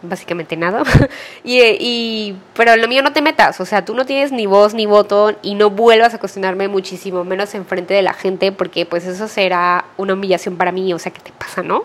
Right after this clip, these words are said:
O sea, primero y última vez así la super amenazó y así como que, ok". Así que después de estos dos sucesos,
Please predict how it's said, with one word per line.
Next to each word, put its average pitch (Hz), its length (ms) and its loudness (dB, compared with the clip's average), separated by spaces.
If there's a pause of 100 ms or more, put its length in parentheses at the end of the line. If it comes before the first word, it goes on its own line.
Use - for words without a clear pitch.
O 196 100 -2
sea, 185 200 4 (520)
primero 285 260 2
y 349 60 0
última 339 240 -2
vez 196 180 2
así 208 280 -8
la 202 200 -2
super 185 300 -2
amenazó 185 460 0
y 220 160 2
así 185 160 -4
como 180 220 -4
que, 151 200 -14 (560)
ok". 180 340 -4 (840)
Así 233 200 -4
que 311 120 2
después 330 320 4
de 262 80 2
estos 269 240 -2
dos 262 160 2
sucesos, 214 680 0